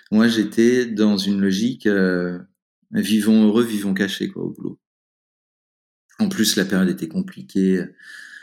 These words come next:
Le, le, le, l'ambiance était plutôt, euh, euh, je mets en concurrence tout le monde, euh, et comme ça, euh, tout le monde bosse plus plutôt que on est tous une bande de, de, de chouettes copains et on bosse ensemble et on se fait plaisir. Donc il y avait, c'était tout le temps, euh, il y avait tout le temps des tiraillements au taf et tout. C'était vraiment,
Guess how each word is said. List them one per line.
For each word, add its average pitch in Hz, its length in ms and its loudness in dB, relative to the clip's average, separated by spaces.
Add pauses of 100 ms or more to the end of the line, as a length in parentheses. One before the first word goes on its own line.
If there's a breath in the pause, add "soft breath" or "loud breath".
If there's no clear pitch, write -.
(220 loud breath)
Le, 98 220 2
le, 92 260 0
le, 90 280 -2
l'ambiance 95 600 2
était 87 200 -6
plutôt, 101 500 -2
euh, 87 560 -4 (500)
euh, 90 600 -6
je 95 160 -4
mets 98 60 4
en 92 100 2
concurrence 92 580 -2
tout - 140 -2
le 104 80 4
monde, 101 440 2
euh, 85 340 -4
et 85 60 -6
comme 82 180 -8
ça, 95 400 0
euh, 85 200 -6
tout - 140 -4
le 104 60 4
monde 101 160 4
bosse 90 180 2
plus 117 300 2
plutôt 107 320 0
que 98 340 0
on 90 140 -2
est 90 100 -2
tous - 220 -6
une 98 140 4
bande 95 240 4
de, 90 240 -2
de, 87 160 -10
de - 160 -12
chouettes - 260 -4
copains 104 420 0
et 92 140 0
on 85 100 -6
bosse 87 220 -4
ensemble 98 360 0
et 90 40 -2
on 92 60 -4
se - 120 -6
fait 87 60 -2
plaisir. 95 380 -4 (480 loud breath)
Donc 196 100 -8
il 98 60 -2
y - 20 0
avait, 92 280 0
c'était - 280 -4
tout - 160 -20
le - 60 -20
temps, 87 420 -2
euh, 80 80 -8
il 82 80 -10
y 85 60 -10
avait 82 100 -8
tout - 140 -20
le - 40 -20
temps 87 100 -6
des 82 120 -6
tiraillements 82 460 -6
au 78 80 -6
taf 82 320 -12
et - 60 -18
tout. - 180 -16
C'était - 240 -14
vraiment, 90 340 -10